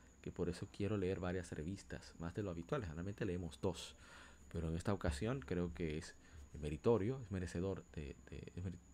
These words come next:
es un mes tan cargado que, que voy a tratar de leer por lo menos dos más o, o tres más. Vamos a ver cómo le hacemos, dependiendo de, de cómo esté la,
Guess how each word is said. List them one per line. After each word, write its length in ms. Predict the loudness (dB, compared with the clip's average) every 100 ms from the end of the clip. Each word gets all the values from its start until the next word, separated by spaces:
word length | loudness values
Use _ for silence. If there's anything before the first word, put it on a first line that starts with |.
| -20 -6
es 120 | 0 2
un 140 | 6
mes 240 | 4 4 -6 -20 -20 2
tan 180 | 2 6
cargado 440 | 6 8 6 4
que, 240 | 0 -2 -4
que 160 | -10 -10 -12 -4
voy 100 | -2
a 40 |
tratar 240 | 0 0
de 80 | 0
leer 240 | 0 0 -2
por 240 | -6 -6
lo 60 | -2
menos 360 | -2 -2 -6 -16 -20 -20 -20 -14 -4
dos 380 | 4 4 2
más 360 | -4 -6 -8 -12 -18 -20 -16 -6
o, 260 | -4 -4 -8 -12 -18 -18 -20 -20 -20 -14 -12
o 80 | -2
tres 420 | 0 0 -2 -6
más. 340 | -8 -10 -12 -6
Vamos 200 | -4 0
a 60 | 0
ver 140 | 0
cómo 240 | -2 -2
le 80 | -2
hacemos, 540 | -2 -4 -4 -8 -14 -18 -18 -10
dependiendo 360 | -4 -2 2
de, 140 | 2 0
de 180 | -4
cómo 220 | -4 -4 -2
esté 160 | 2
la, 240 | 2 2